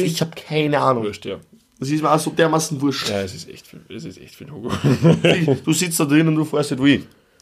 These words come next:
Speaker 1: Und that's it.
Speaker 2: Na sicher, ey.
Speaker 1: Na sicher, ey.
Speaker 2: Obwohl manche Autos schon cool ausschauen.
Speaker 1: Ja, wenn's teuer sind.
Speaker 2: Das Geld kostet.
Speaker 1: Geld
Speaker 2: Gold.
Speaker 1: kostet.
Speaker 2: Best, am besten goldenes Auto.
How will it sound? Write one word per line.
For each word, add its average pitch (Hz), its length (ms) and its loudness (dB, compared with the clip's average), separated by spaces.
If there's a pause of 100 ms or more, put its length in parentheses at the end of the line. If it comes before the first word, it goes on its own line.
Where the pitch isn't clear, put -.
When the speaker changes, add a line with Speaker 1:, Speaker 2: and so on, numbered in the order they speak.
(120)
Speaker 1:
Und 110 140 -8
that's 127 320 2
it. 127 320 2 (140)
Speaker 2:
Na 107 120 -4
sicher, - 340 -10
ey. - 180 -12 (200)
Speaker 1:
Na 101 240 4
sicher, 101 380 2
ey. 69 280 -4 (920)
Speaker 2:
Obwohl 120 240 6
manche 110 260 2
Autos 104 240 -4
schon - 140 -12 (100)
cool - 80 -8
ausschauen. - 260 -12 (400)
Speaker 1:
Ja, 82 220 2 (480)
wenn's 87 180 -4
teuer 76 220 2
sind. 85 240 -8 (300)
Speaker 2:
Das - 1080 -8
Geld 92 160 0
kostet. - 280 -8
Speaker 1:
Geld - 320 -20
Speaker 2:
Gold. 87 220 6
Speaker 1:
kostet. - 240 -10 (280)
Speaker 2:
Best, - 260 -8
am 95 80 -8
besten - 260 -10
goldenes 104 360 0
Auto. - 240 -8